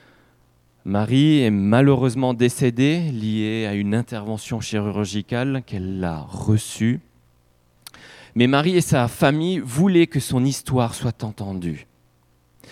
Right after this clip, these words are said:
Car trop d'histoires semblables restent malheureusement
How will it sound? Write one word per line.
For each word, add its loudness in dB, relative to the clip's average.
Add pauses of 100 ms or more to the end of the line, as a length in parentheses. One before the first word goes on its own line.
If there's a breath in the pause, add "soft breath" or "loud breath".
(220 loud breath)
Car 0
trop 4
d'histoires 0
semblables -2
restent -4
malheureusement -2